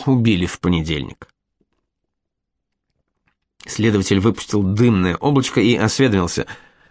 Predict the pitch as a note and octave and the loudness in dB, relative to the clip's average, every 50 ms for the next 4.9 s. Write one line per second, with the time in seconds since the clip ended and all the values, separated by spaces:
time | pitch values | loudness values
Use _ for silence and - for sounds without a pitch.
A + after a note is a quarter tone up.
0 | _ _ _ _ - E2 F2 G#2+ C3 C3+ - - A#2 A2 G#2 G2+ A2 C3+ D3 C#3 | _ _ _ _ -4 0 2 4 4 2 2 2 2 2 2 2 2 2 2 2
1 | C#3 C3+ C3 B2+ - - - A#2 G#2+ G2 G#2 B2+ B2+ B2+ - - - B2+ C3 B2+ | 2 2 2 0 -2 -2 -2 0 0 2 2 2 0 0 -2 -6 -2 0 0 2
2 | A#2+ A2+ B2 C3 A#2+ G#2+ A#2 D3+ E3+ C#3 E2 - - - _ _ _ _ _ _ | 2 2 2 2 2 2 2 2 2 2 2 0 -6 -12 _ _ _ _ _ _
3 | _ _ _ _ _ _ _ F#2 - G#2+ G2+ A2+ A2 G2 F2 - - - F#2 F#2 | _ _ _ _ _ _ _ -4 -2 0 2 2 2 2 2 -2 -2 -2 0 2
4 | G2 A2 C3 C3 B2+ C3 C3+ C3 B2+ B2 A#2 A2+ B2 B2+ A#2+ A#2+ A2 | 2 4 2 2 2 2 2 2 2 0 0 2 2 2 2 2 0